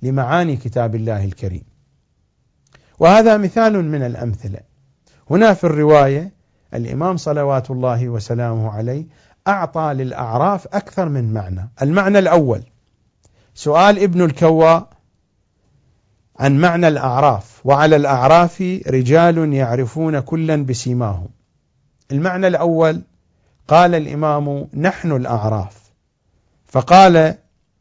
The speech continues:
المعنى الأول قال: "نحن على الأعراف".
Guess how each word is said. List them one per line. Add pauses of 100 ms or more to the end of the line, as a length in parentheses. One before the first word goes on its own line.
(1000)
المعنى
الأول
قال:
"نحن
على
الأعراف".